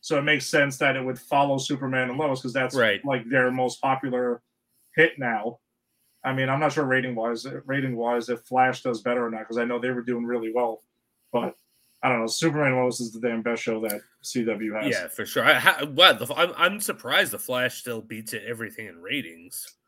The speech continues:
Speaker 1: Uh, last I, I read, that was the case. I don't know
Speaker 2: Okay.
Speaker 1: if that was the case last season, but, um,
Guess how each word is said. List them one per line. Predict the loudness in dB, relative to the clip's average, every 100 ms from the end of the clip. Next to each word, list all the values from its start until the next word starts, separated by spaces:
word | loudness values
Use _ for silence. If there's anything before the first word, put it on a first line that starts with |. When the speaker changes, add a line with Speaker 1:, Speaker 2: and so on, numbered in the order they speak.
| 8
Speaker 1:
Uh, | 12 12 12 12 8 2
last | 6 10 10 10
I, | 8 8 6
I | 4 6
read, | 6 4 4 2 -8
that | 0 0 2
was | -2
the | -4
case. | -4 -4 -4 2
I | 2
don't | 4
know | 2 2
Speaker 2:
Okay. |
Speaker 1:
if | 2
that | -2 -2
was | -8
the |
case | -8 -6 -6
last | -8 -10 -6
season, | -6 -6 -8
but, | -6 -6 -8 _ _ _ _
um, | 2 6 6 4